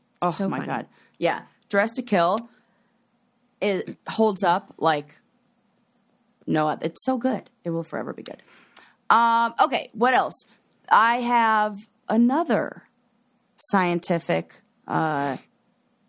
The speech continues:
Speaker 1: not discovery. This was from, but, but, like,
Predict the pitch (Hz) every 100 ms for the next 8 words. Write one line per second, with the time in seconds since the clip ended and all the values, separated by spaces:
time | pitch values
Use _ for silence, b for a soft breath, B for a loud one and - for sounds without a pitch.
0 | - _ - 285 311 349 330 277 240 185
1 | 151 165 196 208 240 226 220 214 202 196
2 | - 180 185 170 - _ _ _ _ _
3 | _ _ _ _ _ _ - - - 170
4 | 160 -